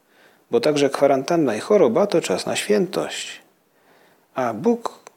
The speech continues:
Jezus Chrystus, mówi nam o świętości wysokich lotów.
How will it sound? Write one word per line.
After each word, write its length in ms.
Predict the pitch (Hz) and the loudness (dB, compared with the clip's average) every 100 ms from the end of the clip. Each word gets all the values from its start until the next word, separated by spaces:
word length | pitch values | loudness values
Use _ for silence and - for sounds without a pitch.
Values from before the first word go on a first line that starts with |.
| _ - | _ -4
Jezus 240 | 95 123 | -4 -2
Chrystus, 500 | - 233 - 156 - | 0 -2 0 -2 0
mówi 260 | 135 127 123 | 2 2 2
nam 200 | 117 117 | 0 -2
o 120 | 104 | -4
świętości 1080 | - 104 95 - 113 - - 120 101 90 - | -4 -6 -4 -2 -2 -2 -4 -4 -6 -8 -12
wysokich 760 | 104 110 104 101 - - - 80 | -14 -10 -6 -2 -2 -4 -4 0
lotów. 640 | 107 - - - - - | 0 0 -6 -10 -14 -18